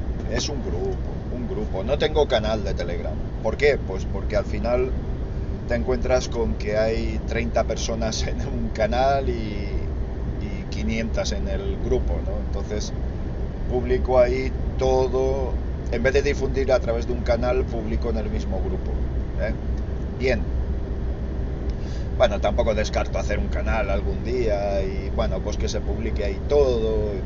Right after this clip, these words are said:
Bueno, no lo sé. El caso es que no quiero, no quiero, eh, diversificar, abarcar, querer abarcar tanto.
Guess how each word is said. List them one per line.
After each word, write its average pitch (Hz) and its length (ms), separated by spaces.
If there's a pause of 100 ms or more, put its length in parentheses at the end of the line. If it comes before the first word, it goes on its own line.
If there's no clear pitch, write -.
(160)
Bueno, - 160 (220)
no 117 120
lo 95 140
sé. 85 260
El 113 200
caso 127 260
es 117 80
que 117 180
no 117 180
quiero, 107 440 (100)
no 151 140
quiero, 147 500 (920)
eh, 117 220 (120)
diversificar, 120 880
abarcar, 110 600
querer 117 280
abarcar 113 460
tanto. 120 640